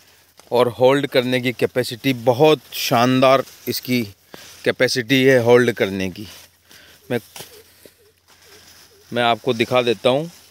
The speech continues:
ये देखिए रेगुलर इसके ऊपर फ्रूट्स है। इसका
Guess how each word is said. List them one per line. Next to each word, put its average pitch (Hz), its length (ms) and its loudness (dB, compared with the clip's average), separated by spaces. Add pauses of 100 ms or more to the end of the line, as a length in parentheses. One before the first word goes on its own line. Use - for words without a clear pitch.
(140)
ये 110 180 -6
देखिए 117 460 -4 (1600)
रेगुलर 120 520 0
इसके 123 240 -6
ऊपर 123 240 0
फ्रूट्स 127 500 -4
है। 143 240 0
इसका - 280 -2